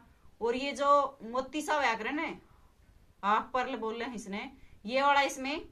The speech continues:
साथ में काम रहेगा। ये इस तरह मोटा मोटा सा ये दिखे ना, यही है, बाकी सारा धागे का काम है इसमें। ये देखो इस तरह रहेगा जी, कलर बहुत ही प्यारा है, पिंक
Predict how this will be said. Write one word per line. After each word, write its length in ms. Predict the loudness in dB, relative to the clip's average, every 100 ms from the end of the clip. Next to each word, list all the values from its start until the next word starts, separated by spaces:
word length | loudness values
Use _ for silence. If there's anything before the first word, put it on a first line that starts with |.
| -6
साथ 300 | 0 2 0
में 160 | -6
काम 260 | -4 -4 -4
रहेगा। 340 | -8 -10 -14 -20 -20 -20 -18
ये 140 | -14 -12
इस 180 | -14
तरह 380 | -16 -20 -18 -12
मोटा 240 | -10 -8 -10
मोटा 260 | -10 -12
सा 140 | -14 -14
ये 100 | -14
दिखे 280 | -16 -14
ना, 140 | -14 -16 -20 _ _ -10
यही 280 | -6 -6 -6
है, 80 | -4
बाकी 300 | -4 -4 -4
सारा 240 | -2 0
धागे 280 | 0 -2 -4
का 120 | -10
काम 240 | -8 -8 -8
है 60 |
इसमें। 280 | -10 -10 -12 -14 -20 _ _ _ -16
ये 160 | -12 -10
देखो 280 | -8 -8
इस 200 | -6 -6
तरह 140 | 0 2
रहेगा 320 | 2 0 -2
जी, 180 | -4 -10 -14 -20 -20 -20 _ _ -6
कलर 260 | 0 2
बहुत 320 | 2 2 2 0
ही 40 |
प्यारा 320 | 0 4 4 4
है, 240 | 4 0 -2
पिंक 280 | -6 -8 -8